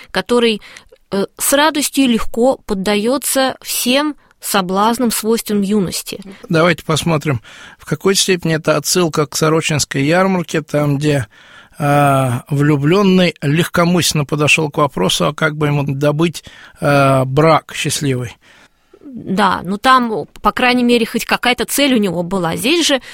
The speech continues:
Speaker 1: молодой человек живет без цели, да. Вот он, э, с удовольствием предаётся, а, вот о грехах было, была речь, да, какие грехи чаще всего встречаются в сборниках Гоголя.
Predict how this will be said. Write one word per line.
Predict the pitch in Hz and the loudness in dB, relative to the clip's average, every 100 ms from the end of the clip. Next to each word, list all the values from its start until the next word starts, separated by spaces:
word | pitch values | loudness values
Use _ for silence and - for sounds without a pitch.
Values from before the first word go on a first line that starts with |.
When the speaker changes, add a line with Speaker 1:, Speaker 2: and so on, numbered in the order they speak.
| - - | -20 -8
Speaker 1:
молодой | 185 190 247 | -2 0 0
человек | 262 214 214 214 262 | 0 0 0 0 -2
живет | 226 214 240 | -2 -2 -2
без | 185 254 | -2 -2
цели, | - - 170 - - | -4 -4 -4 -6 -8
да. | 170 226 285 - - - - | -2 -2 -4 -10 -20 -20 -4
Вот | 285 381 - | 0 0 0
он, | 180 170 - | -2 -4 -10
э, | - 165 143 - - - | -6 -4 -4 -8 -14 -10
с | - | -4
удовольствием | 214 233 240 196 - - 170 160 | 0 2 4 2 -2 -6 -6 -6
предаётся, | - 185 196 240 - 170 165 175 | -4 -2 0 0 0 -4 -6 -6
а, | - 202 | -2 -2
вот | 185 196 | -4 -6
о | - | -4
грехах | 185 233 - 170 | -2 -2 0 -2
было, | - 165 147 98 | -4 -6 -6 -6
была | 170 175 196 180 | -10 -4 -2 0
речь, | 165 160 | -2 -4
да, | 175 214 | -4 -2
какие | 208 - 262 | -4 0 -2
грехи | 185 220 240 - 226 185 - - - - | 0 -4 -4 0 0 -2 -6 -20 -20 -14
чаще | - 208 190 - | -2 0 0 -2
всего | - 196 180 254 | -4 -4 0 0
встречаются | 320 - 165 - 214 254 - - 220 202 170 | 0 -6 -4 0 2 0 -2 -2 0 -2 -4
в | 190 190 - | -4 -2 -4
сборниках | 160 185 202 196 190 185 - | -6 -4 -2 -2 -2 -4 -6
Гоголя. | - 185 180 156 - | -6 -2 -2 -4 -8